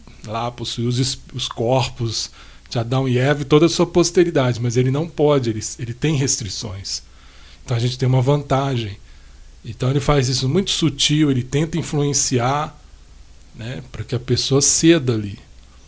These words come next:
Então é realmente uma dádiva ter um corpo. E a gente tem que aproveitar isso, né? O espírito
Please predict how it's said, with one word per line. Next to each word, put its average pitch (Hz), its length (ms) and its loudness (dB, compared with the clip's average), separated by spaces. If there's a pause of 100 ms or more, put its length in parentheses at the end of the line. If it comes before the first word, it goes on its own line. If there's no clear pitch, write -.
(300)
Então 160 280 0
é 190 140 6
realmente 165 440 4
uma 131 140 0
dádiva 113 580 0
ter 107 180 -8
um 101 120 -10
corpo. - 480 -12 (800)
E - 20 -4
a 107 40 -4
gente 117 180 -2
tem 127 120 0
que 139 100 0
aproveitar 143 600 4
isso, 127 380 2
né? 110 160 -6
O 110 80 -4
espírito 185 840 -2